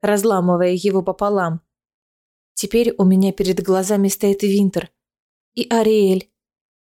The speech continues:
Малышка Ариэль в тюремной клетке. Племянники и племянницы Айслин весело расхватывают печенье и с хрустом ломают его пополам.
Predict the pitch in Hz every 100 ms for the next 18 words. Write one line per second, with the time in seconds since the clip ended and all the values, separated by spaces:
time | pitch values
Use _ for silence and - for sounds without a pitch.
0 | _ - 190 220 226 - - 196 220 220
1 | - 220 208 196 196 196 208 202 196 -
2 | 175 _ _ _ _ _ _ _ _ _
3 | _ _ _ 220 240 320 349 302 - 247
4 | 240 226 285 320 269 - - 262 294 247
5 | 240 226 240 262 233 226 214 214 - 214
6 | 220 208 208 - 202 269 269 233 - 208
7 | - - 170 233 - 208 202 196 196 196
8 | 202 196 196 196 214 208 175